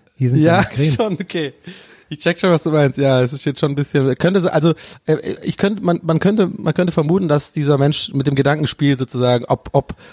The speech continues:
Speaker 2: ob der Sa-, Tatsache, dass es vielleicht ein bisschen peinlich wird, das zurückzugeben, zu sagen, "Komm, scheiß drauf, ich hab jetzt ein Ver-, Verbrechen einfach
Speaker 1: <laughs>
Speaker 2: begangen." Aber weiche Hände.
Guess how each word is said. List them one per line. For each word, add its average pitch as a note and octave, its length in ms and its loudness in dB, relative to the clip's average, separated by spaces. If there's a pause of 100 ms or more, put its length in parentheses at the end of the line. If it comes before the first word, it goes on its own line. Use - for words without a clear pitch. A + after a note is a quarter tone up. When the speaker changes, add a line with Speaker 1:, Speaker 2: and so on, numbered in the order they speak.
(160)
Speaker 2:
ob - 180 -2
der C#3 100 2 (120)
Sa-, C#3 160 0
Tatsache, C#3+ 320 2
dass B2+ 120 2
es C3 120 -2
vielleicht C3 180 2
ein B2 40 -8
bisschen A#2+ 140 -8
peinlich C#3+ 400 0
wird, B2 120 0
das A#2 100 0
zurückzugeben, A#2+ 520 0
zu A2+ 100 -8
sagen, A2 260 2
"Komm, G#2+ 120 0
scheiß A2+ 260 0
drauf, G2+ 160 -2
ich - 240 -4
hab G#2+ 120 -2
jetzt - 180 -4
ein F#2+ 160 -6 (180)
Ver-, C3+ 160 4
Verbrechen D3+ 480 0
einfach C#3 260 -4 (160)
Speaker 1:
<laughs> - 160 -14
Speaker 2:
begangen." C#3 320 0
Aber G#3 180 2
weiche A3 240 0
Hände. G3+ 280 0